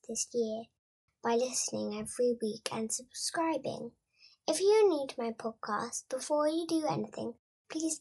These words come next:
please, please click that subscribe button. It helps me a lot.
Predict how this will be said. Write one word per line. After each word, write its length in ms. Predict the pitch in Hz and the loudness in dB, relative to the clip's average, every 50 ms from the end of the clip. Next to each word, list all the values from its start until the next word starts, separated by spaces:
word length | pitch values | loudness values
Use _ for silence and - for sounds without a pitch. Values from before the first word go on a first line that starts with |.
| - | -6
please, 320 | - 269 262 262 - - - | -4 -2 0 2 2 2 2
please 560 | - - - 339 311 262 226 233 233 - - - | 0 -2 0 2 2 2 0 0 -2 -6 -8 -6
click 200 | - 254 233 - - _ _ _ _ _ | -4 -6 -6 -6 -8 _ _ _ _ _
that 220 | - 139 135 - - | -8 -8 -8 -6 -8
subscribe 560 | - 240 240 - - - 233 226 220 214 214 | -2 4 6 6 6 6 2 -2 -4 -4 -6
button. 460 | - 220 220 - - 220 214 220 233 - _ - - - - - - - - | -6 -8 -8 -8 -6 -6 -6 -6 -6 -10 _ -20 -18 -16 -16 -16 -10 -4 -2
It 100 | 269 277 | 2 4
helps 340 | 302 320 311 - - - - | 4 4 2 4 2 2 4
me 100 | 285 269 | 4 4
a 340 | 254 254 254 262 269 262 | 4 4 2 2 0 0
lot. 320 | 240 226 - _ _ - | 0 -2 -4 _ _ -10